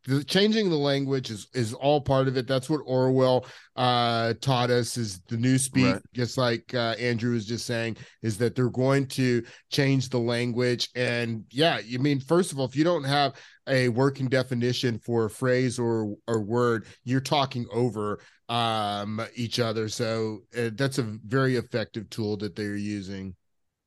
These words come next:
Speaker 2: Man, people are punching the air 'cause we couldn't figure out that term right now, right? Like,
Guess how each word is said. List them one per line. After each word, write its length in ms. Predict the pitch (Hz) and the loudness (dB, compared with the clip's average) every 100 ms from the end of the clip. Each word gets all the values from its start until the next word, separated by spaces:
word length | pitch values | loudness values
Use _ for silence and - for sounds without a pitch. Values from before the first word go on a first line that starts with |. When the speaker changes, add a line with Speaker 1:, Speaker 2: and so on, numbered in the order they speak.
| _ - | _ -2
Speaker 2:
Man, 200 | 113 117 | 2 6
people 240 | 139 143 | 6 8
are 60 | 120 | 6
punching 380 | - 127 120 120 | 6 4 4 2
the 80 | |
air 180 | 104 113 | 4 4
'cause 180 | 110 98 | 4 0
we 80 | 98 | 2
couldn't 200 | 123 110 | 6 6
figure 260 | - 110 104 | 6 6 6
out 140 | 101 | 6
that 200 | 104 90 | 4 2
term 280 | - 101 101 | 0 0 2
right 140 | 95 | 0
now, 220 | 85 87 87 | -2 -2 0
right? 280 | 90 98 | 0 0
Like, 320 | 90 90 - | -2 -6 -6